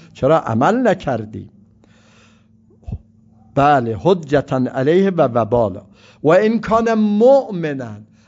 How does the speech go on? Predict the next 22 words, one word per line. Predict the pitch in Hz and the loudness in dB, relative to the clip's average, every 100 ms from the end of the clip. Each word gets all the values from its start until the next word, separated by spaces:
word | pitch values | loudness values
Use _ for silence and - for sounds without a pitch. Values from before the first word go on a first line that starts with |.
| - | -6
اگر | 165 214 233 | 0 2 2
مؤمن | 208 165 160 156 170 233 285 | 0 0 0 -2 -2 0 0
باشد | 202 185 156 - 139 123 | 0 2 2 2 -2 -2
گرسنگی | 131 147 147 - 131 131 113 185 214 | -4 -2 -2 -6 -6 -6 -6 -6 -2
را، | 147 123 107 | 0 0 -2
زبان | 104 113 147 170 214 185 | -8 -2 0 2 0 -2
را | 135 123 | -2 -2
حفظ | 104 127 113 - | -2 -4 -8 -10
کند، | - 127 120 135 185 190 - - _ _ | -12 -6 -4 -2 -2 -4 -16 -20 _ _
تکون | 131 117 165 151 123 | -10 -8 -6 -4 -2
حکمته | 101 110 110 113 113 107 - 107 131 123 | -4 -6 -10 -8 -6 -6 -8 -6 -4 -6
له | 104 104 98 | -4 -6 -4
نوراً | 120 127 127 127 165 196 190 185 175 | -4 -2 -2 -2 -2 -4 -6 -6 -6
و | 117 | -8
برهانا، | 107 110 104 104 113 107 98 98 98 _ _ - - | -8 -8 -10 -8 -8 -8 -10 -16 -20 _ _ -20 -4
می | 131 | -4
شود | 117 120 127 131 | 0 -2 -2 -8
روشنایی | 107 117 110 - 113 110 110 - 123 | -8 -6 -8 -10 -10 -8 -8 -8 -8
را | 107 123 | -4 -2
را | 147 | -2
نشون | 131 110 - 143 | -2 -6 -8 -8
می‌ده، | 151 151 175 202 | -8 -6 -6 -6